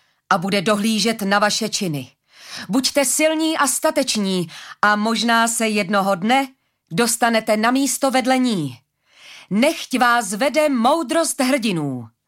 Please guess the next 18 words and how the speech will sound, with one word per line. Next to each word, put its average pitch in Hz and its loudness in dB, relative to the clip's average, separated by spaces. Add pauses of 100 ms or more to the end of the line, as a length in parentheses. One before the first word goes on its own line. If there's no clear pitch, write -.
(540)
zakončil 170 -4
obřad 185 -8
muž. - -8 (1500)
Arila 247 0
ještě 208 -4
chvíli 185 -4
seděla 202 -4 (420)
a 160 0
sledovala, 175 0
jak 170 -2
novou 165 -2
sochu 160 -6
Argny 165 -4 (100)
přesouvají 151 -4
na 143 0
vysokou 165 -4
palubu 156 -4
Araktusu, 151 -6